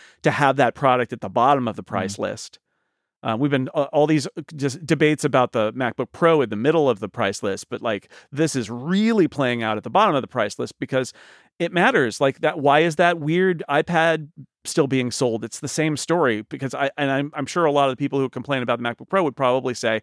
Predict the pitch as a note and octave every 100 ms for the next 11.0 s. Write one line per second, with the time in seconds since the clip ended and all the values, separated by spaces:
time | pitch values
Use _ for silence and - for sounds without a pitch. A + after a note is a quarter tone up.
0 | - - - C#3+ C3+ D3 - C#3+ D3 D3
1 | B2+ B2+ C3 A#2 B2 A2 C#3 E3 C#3 G2
2 | - B2 A2 A#2 G#2+ G#2+ G#2+ - B2 A2
3 | - - - D#3 C#3+ C#3 B2 A2 - A2+
4 | A2 - G#2+ G#2+ - _ D#3 C3+ C3+ C#3
5 | C3 B2+ - A#2+ A2 B2 A2 A2+ A#2 B2+
6 | A#2 A#2 - A3 F3 C3 B2 C3+ C#3 D3
7 | C#3+ D3 C#3+ C#3 C3 - A2 C#3+ C#3 G#2+
8 | G#2+ - A2+ G#2 A2 G#2+ A2 G#2+ - -
9 | - - C#3+ D3+ C#3 C3 C3+ D3+ - A#2+
10 | B2 C3 A2+ A#2+ B2 B2+ A#2+ B2 A#2+ A#2+